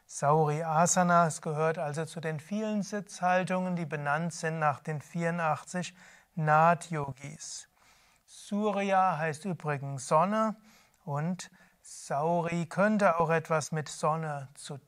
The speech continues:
tun haben, zur Sonne gehörig, aber ist ein Namen der vierundachtzig Nath-Siddhas.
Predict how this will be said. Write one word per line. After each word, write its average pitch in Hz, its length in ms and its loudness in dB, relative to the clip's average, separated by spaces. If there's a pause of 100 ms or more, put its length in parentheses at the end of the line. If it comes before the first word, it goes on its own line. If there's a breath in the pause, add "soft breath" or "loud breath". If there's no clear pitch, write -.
tun 214 340 -4
haben, 160 360 0
zur 147 240 -6
Sonne 147 500 -4
gehörig, 165 720 2 (300 loud breath)
aber 202 260 4
ist 214 240 -4
ein 170 220 0
Namen 156 480 4
der 160 160 2
vierundachtzig 156 1160 -6 (140)
Nath-Siddhas. 139 1600 -10